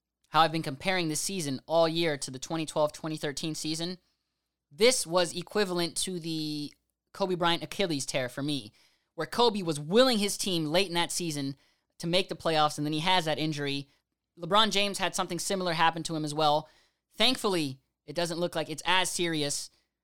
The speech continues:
He did miss the game against the Mavericks. That game was over at half.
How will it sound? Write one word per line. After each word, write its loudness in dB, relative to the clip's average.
He -8
did 2
miss 0
the -6
game 0
against -2
the -2
Mavericks. -2
That 2
game 0
was -4
over -2
at -6
half. -2